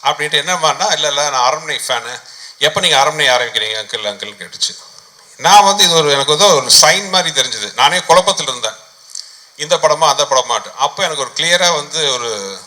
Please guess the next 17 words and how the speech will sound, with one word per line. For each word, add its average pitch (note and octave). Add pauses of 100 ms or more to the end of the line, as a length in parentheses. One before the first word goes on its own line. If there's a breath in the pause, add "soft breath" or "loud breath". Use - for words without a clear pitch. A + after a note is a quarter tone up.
(300)
முடிவு C#3+
எடுத்தேன். C3+
அந்த C3
குழந்தைகிட்டே D3+
சொன்னேன், B2 (800 loud breath)
"நான் B2
அரண்மனை D#3+
ஃபோர் D3+
எடுக்க C#3
போறேம்மா, B2 (140)
நீ B2
எல்லாத்தையும் D3+
சொல்லு, B2+ (420)
இந்த C3
படம் D#3+
நான் D#3+
எடுக்கிறது C#3+